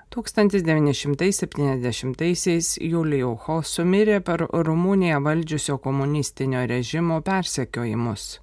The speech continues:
Du tūkstančiai devynioliktųjų metų birželio antrą dieną popiežius Pranciškus jį paskelbė palaimintuoju kartu su šešiais kitais vyskupais, nukankintais Rumunijoje nuo tūkstantis devyni šimtai penkiasdešimtųjų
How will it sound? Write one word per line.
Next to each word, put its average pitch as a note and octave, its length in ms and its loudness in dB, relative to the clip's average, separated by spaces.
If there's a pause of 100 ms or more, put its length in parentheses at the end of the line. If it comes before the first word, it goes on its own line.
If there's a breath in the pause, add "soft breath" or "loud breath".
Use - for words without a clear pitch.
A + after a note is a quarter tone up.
(320 soft breath)
Du D3+ 160 0
tūkstančiai F3+ 640 0
devynioliktųjų C#3 720 2
metų E3+ 320 2
birželio C#3 640 0 (100)
antrą C3+ 480 2
dieną D#3+ 380 2 (100)
popiežius C3 480 -2
Pranciškus E3+ 720 0
jį F#3+ 80 2
paskelbė F3 560 0
palaimintuoju D3+ 1040 2 (180)
kartu F3 320 0
su A3 160 -2
šešiais F#3 560 0
kitais D#3 480 -2
vyskupais, D3+ 800 -2 (100)
nukankintais D#3 1040 2
Rumunijoje F3 960 2 (340 soft breath)
nuo F3 160 4
tūkstantis E3+ 720 0
devyni C#3+ 240 6
šimtai C#3+ 400 0
penkiasdešimtųjų C#3+ 1300 2